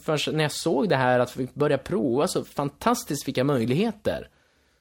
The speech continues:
Och då, när man tar de första stegen, så får man direkt mätbara resultat. Det är det som är så häftigt, att det är inte som när man går till gymmet, så måste du liksom kämpa för varje liten millimeter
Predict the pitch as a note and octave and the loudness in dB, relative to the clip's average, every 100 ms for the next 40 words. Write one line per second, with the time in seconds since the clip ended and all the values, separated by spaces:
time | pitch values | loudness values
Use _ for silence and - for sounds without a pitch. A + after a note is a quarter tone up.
0 | - D3 D3 G3+ F3+ E3 D#3+ D#3 F#3+ A3+ | -4 0 2 2 2 2 0 0 0 0
1 | A3+ - F3+ - - G3 - G3+ F#3 A2 | 0 -2 -2 -2 -2 -4 -2 0 0 0
2 | G#2 A2+ C#3 - E3+ F3+ D3 A#2 C#3 F3 | -2 -4 -6 -2 0 2 2 2 2 2
3 | A3 - - - - - _ _ D#3+ D#3 | 0 -4 -12 -12 -12 -18 _ _ 2 4
4 | B2+ - C#3 C3 B2 B2 A#2 - B2 - | 2 2 4 4 4 0 -2 0 0 2
5 | D#3 G#3 G3 E3 - D#3 D#3+ - D#3 - | 2 2 2 0 0 0 0 0 0 2
6 | A#2+ - _ _ - - - E3 D#3+ G3 | -2 -4 _ _ -20 -16 -2 0 2 2
7 | G3 E3 D#3+ D#3 D#3 E3 D3+ A3+ C3+ E2 | 2 4 2 2 2 0 2 2 2 0
8 | - C#3+ C#3+ - D3+ C3 A2 - D#3 B2+ | -2 -2 -2 0 0 0 -2 2 2 2
9 | - B2+ B2+ D3 C#3 D3+ D#3+ D3+ C3+ C#3 | 0 0 4 4 4 2 2 2 2 4
10 | C#3+ F3+ G#3+ G#3 B2+ F#2 | 6 6 4 4 2 2